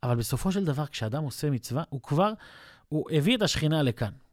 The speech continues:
עכשיו המטרה היא לעשות, אה, לעשות את, אה, לעשות את זה דו-סטרי, שהשכינה גם תעלה חזרה למעלה. אבל עצם זה שהוא הביא את השכינה לפה, הוא האיר את המקום.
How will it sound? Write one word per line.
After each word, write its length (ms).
עכשיו 280
המטרה 320
היא 200
לעשות, 380
אה, 60
לעשות 420
את, 140
אה, 180
לעשות 240
את 80
זה 80
דו-סטרי, 580
שהשכינה 440
גם 140
תעלה 220
חזרה 320
למעלה. 340
אבל 180
עצם 180
זה 100
שהוא 140
הביא 120
את 40
השכינה 360
לפה, 200
הוא 240
האיר 220
את 100
המקום. 380